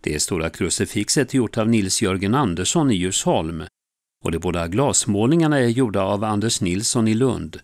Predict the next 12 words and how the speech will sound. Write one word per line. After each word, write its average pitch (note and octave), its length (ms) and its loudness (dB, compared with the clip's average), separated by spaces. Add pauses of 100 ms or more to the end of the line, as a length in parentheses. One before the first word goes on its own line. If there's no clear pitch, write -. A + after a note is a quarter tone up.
(160)
och F2 120 -2
skänktes G2 520 0
nittonhundratretton G#2+ 1200 0
av G2 200 0
greve F2+ 460 0
Trolle F2+ 480 -2
Bonde. G2+ 500 -2 (460)
Den D#2+ 280 -6
vänstra G2+ 440 0
glasmålningen A#2 800 2
föreställer A2 500 0
bebådelsen A#2+ 920 0